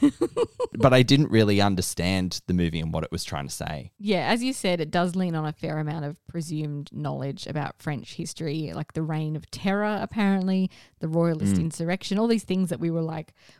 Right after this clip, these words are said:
Speaker 1: "What is that? What was that? What was this? What was that?" I mean, I
Speaker 2: Mm.
Speaker 1: think everyone knows Waterloo. They know, they know the Battle of Waterloo, where Napoleon surrenders, and that was a bit anticlimactic too, which is, like, one of the most pivotal moments, I think, in his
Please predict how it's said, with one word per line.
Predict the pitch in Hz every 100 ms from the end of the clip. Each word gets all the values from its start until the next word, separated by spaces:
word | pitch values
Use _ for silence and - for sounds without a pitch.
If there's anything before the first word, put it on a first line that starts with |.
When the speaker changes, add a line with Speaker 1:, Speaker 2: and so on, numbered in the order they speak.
| _
Speaker 1:
"What | 214
is | 240
that? | 233 247 -
What | 202
was | 214
that? | 240 220 - _ _
What |
was | 202
this? | 233 156 -
What | -
was | 220 220
that?" | 165 -
I |
mean, | 233 269
I | -
Speaker 2:
Mm. | 220
Speaker 1:
think | 190
everyone | 202 175 160
knows | 151 147 151
Waterloo. | 156 143 127 98 208 240 _ _ _ _ _
They | 190
know, | 185 180
they | 151 190
know | 190 196
the |
Battle | 175 160 156
of | 151
Waterloo, | 151 151 147 147 139
where | 143 143
Napoleon | 143 160 151 143 151
surrenders, | 156 147 131 - 87 104 165 -
and | 151 160
that | 175 -
was | 175 175
a |
bit | - -
anticlimactic | - 160 - 160 170 - - - -
too, | - 165 -
which | 98 -
is, | 160
like, | 151
one | 202 202
of |
the | 196
most | 180 175
pivotal | - 170 170 160
moments, | 151 151 151 -
I | 147
think, | 147 143 143 - -
in | 151 139 147
his | 151 160 160 -